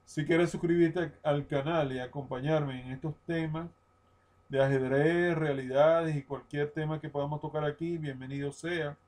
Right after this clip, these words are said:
Si quieres tener un conversatorio conmigo en el chat,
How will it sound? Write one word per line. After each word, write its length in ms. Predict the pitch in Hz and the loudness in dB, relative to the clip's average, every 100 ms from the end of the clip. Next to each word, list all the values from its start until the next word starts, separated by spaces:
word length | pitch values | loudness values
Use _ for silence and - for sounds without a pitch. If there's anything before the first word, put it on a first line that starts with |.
| _ _ _ _ | _ _ _ _
Si 160 | - 143 | -4 0
quieres 180 | 160 156 | 2 2
tener 160 | 156 | 2
un 60 | 156 | 0
conversatorio 580 | 160 151 139 147 156 156 | 0 0 0 -2 -2 -2
conmigo 440 | 156 151 165 156 | -2 0 0 0
en 60 | 147 | 0
el 140 | 139 | -4
chat, 340 | - 175 170 | 0 2 2